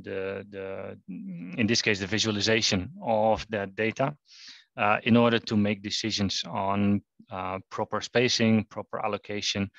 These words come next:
or, uh, the proper, uh, um, um,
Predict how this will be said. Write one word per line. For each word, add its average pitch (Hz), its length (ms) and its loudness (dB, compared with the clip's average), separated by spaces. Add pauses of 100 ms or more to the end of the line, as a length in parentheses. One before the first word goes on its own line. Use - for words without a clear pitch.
(280)
or, 104 440 4 (100)
uh, 95 360 -2 (100)
the 98 640 -4
proper, 107 460 -6 (120)
uh, 104 1000 -8
um, 98 380 -6 (200)
um, 95 380 -10